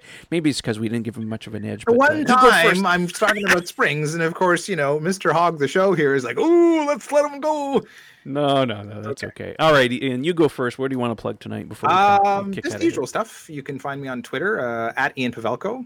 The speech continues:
Speaker 2: um, at, um, Tesla Owners Online Forum. The Mad Hungarian is the handle. And of course, as Mister Camacho is kindly, kindly demonstrating, and this is why I love him,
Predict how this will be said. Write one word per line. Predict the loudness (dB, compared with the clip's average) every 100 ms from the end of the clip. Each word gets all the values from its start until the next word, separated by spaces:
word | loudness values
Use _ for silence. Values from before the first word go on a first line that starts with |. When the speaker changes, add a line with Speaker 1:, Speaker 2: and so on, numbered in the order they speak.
| -14
Speaker 2:
um, | -10 -8 -6 -6 -6 -8 -8
at, | -8 -6 -10 -6
um, | -4 -2 -4 -4 -4 -6 -8 -4
Tesla | -4 0 -2
Owners | 2 2 4
Online | 4 4 4 4 2
Forum. | 4 4 4 0 -6 -12 -20 -20 _
The | -4 -2 0
Mad | 0 0
Hungarian | 2 2 4 2 0
is | 0
the | 0
handle. | 0 0 2 0 2
And | 2 2
of | 2
course, | 2 4 2
as | 0 2 2 2
Mister | -2 -2 -2
Camacho | -2 0 -2 0 -2
is | -2 -4 -8 -10 -10 _ _ -18
kindly, | -4 0 4 4 4 2 2 -2 -12
kindly | -8 -4 -4 -4
demonstrating, | -4 -4 -2 -2 -2
and |
this | -6 -8
is | -6
why | -4
I | -4
love | -6 -6
him, | -8